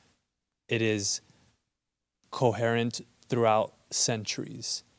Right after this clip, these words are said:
It's all pointing to Jesus. Jesus came and fulfilled prophecies that were, over three hundred prophecies that were made hundreds of years before him.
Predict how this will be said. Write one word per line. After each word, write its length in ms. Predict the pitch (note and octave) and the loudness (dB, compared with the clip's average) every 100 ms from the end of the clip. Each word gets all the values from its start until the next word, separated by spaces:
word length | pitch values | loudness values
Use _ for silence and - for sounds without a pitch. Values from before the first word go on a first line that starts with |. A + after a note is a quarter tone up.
| _ _ - | _ _ -8
It's 160 | G#2+ | -4
all 200 | - A#2 | 2 4
pointing 300 | A#2 - A#2+ A2+ | 4 2 -2 -2
to 100 | A2+ | -4
Jesus. 540 | A2+ A2+ A#2+ A2 - | -2 0 2 2 0
Jesus 580 | C3 B2 A2+ A2 - - - | -2 0 0 2 0 -2 -8
came 400 | - - A#2 A#2 A2 | -10 -2 0 0 -2
and 120 | A2+ | -6
fulfilled 420 | - A2 B2 A2 | -4 -4 -4 -6
prophecies 600 | - A2+ A2+ A#2+ - A#2+ | -2 -2 0 0 0 0
that 140 | A2 G#2+ | 2 2
were, 300 | G#2+ G2+ F#2+ - - _ _ _ _ - | 2 -2 -4 -14 -20 _ _ _ _ 2
over 220 | C3 A#2 | 2 4
three 160 | C#3+ | 4
hundred 220 | C3+ B2 A#2+ | 4 4 2
prophecies 380 | A#2+ A2+ B2+ | 2 2 0
that 100 | A#2 | 2
were 100 | A2 | 2
made 260 | A2 A2 A2 | 2 0 -2
hundreds 420 | - C3+ C#3 B2+ B2 | -2 0 0 0 0
of 60 | |
years 160 | A#2 A2 | 0 0
before 380 | A2 - A#2 G#2 | -4 -10 -8 -8
him. 340 | - A2 A2 | -8 -8 -8